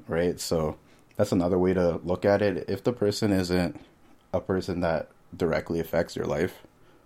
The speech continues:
right, uh, it shouldn't really matter, right? Um, this is a little bit harder when it comes to managers, right? Um,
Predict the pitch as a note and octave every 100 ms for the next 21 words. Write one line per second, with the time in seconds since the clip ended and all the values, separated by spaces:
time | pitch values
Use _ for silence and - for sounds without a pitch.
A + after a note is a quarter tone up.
0 | _ _ - F2 F2 - - D#2+ C#2+ D2+
1 | - F2 F2 D#2+ D#2 D2 D#2+ A#2 - -
2 | - _ _ _ _ - F#2+ A#2 - -
3 | - - - _ - F2+ F2 F2 E2+ E2+
4 | - - _ - - C#3 A#2 A#2 A2+ -
5 | G2 F#2 F#2+ F#2 F2+ - - F2+ F2 E2+
6 | E2 - F2 E2+ - - E2+ D#2+ D#2 -
7 | - - - _ F2 E2 E2+ F#2 G#2 A#2
8 | - - - - - - - F#2 F2+ F2+
9 | F2 E2 D#2+ D#2+ -